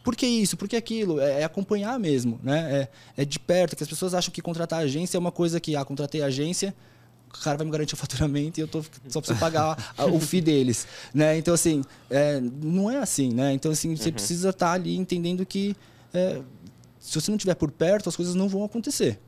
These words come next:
Speaker 1: né? É,
Speaker 2: Legal.
Speaker 1: é um trabalho como qualquer outro,
Speaker 2: O-,
Speaker 1: né?
Speaker 2: hoje, hoje tem
Speaker 1: Legal.
Speaker 2: alguma área, por exemplo, que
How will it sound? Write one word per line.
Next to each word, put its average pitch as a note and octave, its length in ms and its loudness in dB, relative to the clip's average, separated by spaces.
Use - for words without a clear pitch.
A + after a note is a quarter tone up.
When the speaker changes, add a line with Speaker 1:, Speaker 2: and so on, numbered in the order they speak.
Speaker 1:
né? B2+ 260 -4
É, A2 100 -4
Speaker 2:
Legal. A#2+ 220 -2
Speaker 1:
é C3 60 0
um D#3 80 0
trabalho D#3+ 340 2
como G#3 160 0
qualquer G3+ 340 0
outro, D#3 400 0
Speaker 2:
O-, C#3 100 -2
Speaker 1:
né? B2+ 80 -8
Speaker 2:
hoje, E3 260 -4
hoje E3+ 160 -2
tem A#2 80 -4
Speaker 1:
Legal. F3+ 140 -2
Speaker 2:
alguma C#3 240 -2
área, A#2+ 200 0
por A#2+ 140 -6
exemplo, A2 460 -6
que G2+ 1120 -10